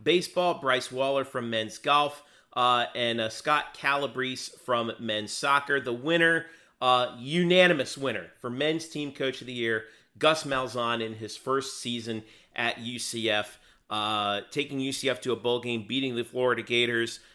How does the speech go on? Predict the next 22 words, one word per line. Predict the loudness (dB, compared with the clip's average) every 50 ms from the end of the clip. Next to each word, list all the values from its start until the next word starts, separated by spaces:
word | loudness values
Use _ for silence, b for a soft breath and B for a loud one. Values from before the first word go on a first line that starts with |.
| b b
uh, | -2 -2 0 0 0
and | 0 -2 0 2
really | 4 4 4 2
coming | 0 0 -2 -2 0 -2 -2
within | -2 -4 -2 -2 -2 -2 -2 -6
two | -4 -4 -4 -4 -4
plays, | -8 -8 0 2 4 4 6 6 4 4 2 0 -6 -4
and | -2 -2 -2
I'm | -2 -2 -4
gonna | -6 -8 -10 -12 _ _ _ -12
defer | -12 -10 -4 -2 -2 -2
to | -2
you | -2 -4 -4
to | -2 0
this, | 0 0 0 -2 -4 -4
uh, | -2 -2 0 0 -2 -2 -6 -6 -6
defer | -8 -8 -4 -4 -4
to | -2
you | -2 -2 -2
on | -2 -2
this, | -2 -2 -2
Andrew, | 0 0 0 0 -2 -4 -6 -6